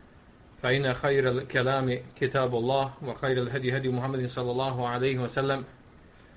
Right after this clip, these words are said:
وشر الأمور محدثاتها، وكل محدثة بدعة، وكل بدعة ضلالة، وكل ضلالة في النار.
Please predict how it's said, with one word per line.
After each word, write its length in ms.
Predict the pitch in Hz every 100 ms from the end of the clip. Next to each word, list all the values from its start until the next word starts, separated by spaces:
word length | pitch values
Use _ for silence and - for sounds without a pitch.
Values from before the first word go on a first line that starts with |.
| - -
وشر 480 | 120 151 147 139
الأمور 800 | 127 123 - 131 127 139 139 131 127 - - -
محدثاتها، 920 | 135 139 127 120 127 131 131 135 131
وكل 500 | 123 117 143 135 127
محدثة 680 | 120 117 123 135 139 127 123
بدعة، 560 | 110 123 139 135 139 - - - - - -
وكل 360 | 123 135 139 127
بدعة 380 | 139 135 120 131
ضلالة، 800 | 123 117 113 117 131 139 147 - - - - - - - - - -
وكل 440 | 127 135 131 127
ضلالة 640 | 123 120 123 131 127 127
في 100 | 120
النار. 520 | 131 123 143 147 110